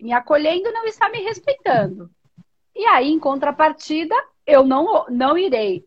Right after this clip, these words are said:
amá-la, acolhê-la e respeitá-la. Eu não tenho esta obrigação. Eu posso até fazer, mas eu não tenho a obrigação, né? Então, a gente dá só o que recebe, certo?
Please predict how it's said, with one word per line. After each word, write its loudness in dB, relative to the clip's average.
amá-la, 0
acolhê-la -2
e -6
respeitá-la. 2
Eu 0
não 0
tenho 0
esta 0
obrigação. 0
Eu -4
posso 2
até -2
fazer, -4
mas 2
eu 0
não -6
tenho -4
a 0
obrigação, -2
né? 0
Então, 0
a 4
gente -2
dá 6
só 4
o 0
que -10
recebe, -4
certo? -2